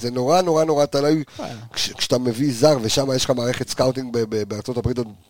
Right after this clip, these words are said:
Speaker 1: ב-, ב-, באמצע שנות השמונים, היו שם מערכות כאילו מטורפות בשביל איתור שחקנים כאלה, ומי מתאים ומי לא, ו-, וכל המעקבים שעושים אחריהם. אבל, אה, כן, אבל היו עוד פה פרווים כאלה ואחרים, אבל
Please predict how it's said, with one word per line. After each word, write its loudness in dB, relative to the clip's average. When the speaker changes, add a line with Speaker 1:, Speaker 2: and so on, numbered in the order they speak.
Speaker 1:
ב-, -8
ב-, -6
באמצע -2
שנות -2
השמונים, -2
היו 0
שם -2
מערכות 0
כאילו -4
מטורפות -4
בשביל -8
איתור -8
שחקנים -10
כאלה, -2
ומי -4
מתאים -2
ומי -4
לא, 6
ו-, 2
וכל 4
המעקבים 2
שעושים 2
אחריהם. 2
אבל, -2
אה, 2
כן, -4
אבל -2
היו 2
עוד -2
פה -2
פרווים 0
כאלה -4
ואחרים, -4
אבל 0